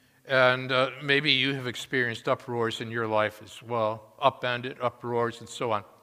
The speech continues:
And you ask, "Well, Gary, what was just happening to be, have Luke, uh, say this?" Well, you see, in the prior chapter, there was a riot that occurred. Paul had appeared on the scene, and he was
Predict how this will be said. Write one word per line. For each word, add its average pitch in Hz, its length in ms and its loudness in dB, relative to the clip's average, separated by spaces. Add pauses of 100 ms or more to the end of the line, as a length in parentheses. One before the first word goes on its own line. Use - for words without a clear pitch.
(1000)
And 139 160 0
you 135 100 4
ask, 131 240 8
"Well, 131 80 0
Gary, 131 280 4
what 143 180 -4
was 131 120 -10
just - 260 -6
happening 139 720 2
to 131 60 -6
be, 123 600 2
have 120 400 2
Luke, 123 260 -4 (160)
uh, 127 280 -10
say 175 340 -2
this?" 110 300 -6
Well, 135 280 6 (460)
you 143 100 -10
see, 135 400 2
in 127 300 4
the 127 80 -4
prior 135 340 4
chapter, 120 960 4
there 131 200 0
was 127 200 -4
a 135 80 -2
riot 135 520 6
that 117 120 -2
occurred. 123 600 2 (960)
Paul 151 300 8
had 135 480 8 (100)
appeared 151 360 0
on 135 140 2
the 127 60 -6
scene, 110 580 0
and 123 220 -4
he 131 160 2
was 123 480 0